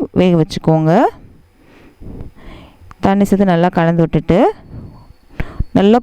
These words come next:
கொதி வரணும். பார்த்தீங்கன்னா நல்லா கொதி வர ஆரம்பிச்சிருச்சு. இந்த டைம்ல நம்ம வந்து கடலை சேர்த்துடலாம்.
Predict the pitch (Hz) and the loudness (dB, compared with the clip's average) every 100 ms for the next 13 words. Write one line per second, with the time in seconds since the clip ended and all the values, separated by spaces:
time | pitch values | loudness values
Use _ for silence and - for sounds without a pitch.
0 | - 208 233 233 180 160 160 202 440 - | 4 4 6 4 2 2 2 4 2 -2
1 | - - - - - - - - - _ | -18 -16 -16 -18 -20 -20 -20 -20 -20 _
2 | _ _ _ - - - - - - _ | _ _ _ -20 -16 -16 -18 -20 -20 _
3 | - - 180 180 170 190 180 175 196 175 | -4 -2 2 2 2 2 2 2 2 2
4 | 170 165 175 165 160 - - 170 294 453 | 2 2 0 -2 -4 -2 0 2 2 0
5 | - - 226 277 294 247 196 180 165 170 | -6 0 2 4 2 0 0 0 2 2
6 | 285 320 208 170 240 226 180 180 185 160 | 4 4 4 2 0 0 2 2 2 0
7 | - 151 151 156 220 | 0 -2 2 2 2